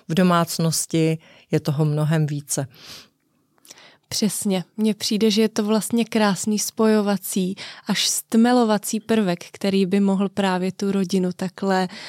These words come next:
Speaker 2: držet pospolu. Že to dítě to navnímá ve škole, třeba právě škola vlastní možná i nejednu dneska tři D tiskárnu,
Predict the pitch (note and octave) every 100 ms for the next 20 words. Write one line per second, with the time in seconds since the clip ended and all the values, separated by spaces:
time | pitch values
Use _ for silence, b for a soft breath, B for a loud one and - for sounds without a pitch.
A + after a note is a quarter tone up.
0 | B B - _ G3 G#3 F#3+ G#3+ - G#3
1 | G3 - - G#3 F3 F3 B B - G3
2 | G3 F#3 F3+ - G#3+ G3 F#3+ G#3+ G#3+ G#3
3 | G3 G#3 G3 F#3+ F3+ - C4 C4+ C#4+ -
4 | G3 G3 G3 F#3 F3 F#3 - - G#3 F#3+
5 | F3+ - - F3+ G3 F3+ - G#3 F#3+ F3+
6 | B B _ - F#3 F#3 E3 - G3 F#3+
7 | G3 A3 A#3+ A3+ A#3 A3 - - G3 G3
8 | - G#3 G3 G3 G3 - G3+ F#3 F#3 F3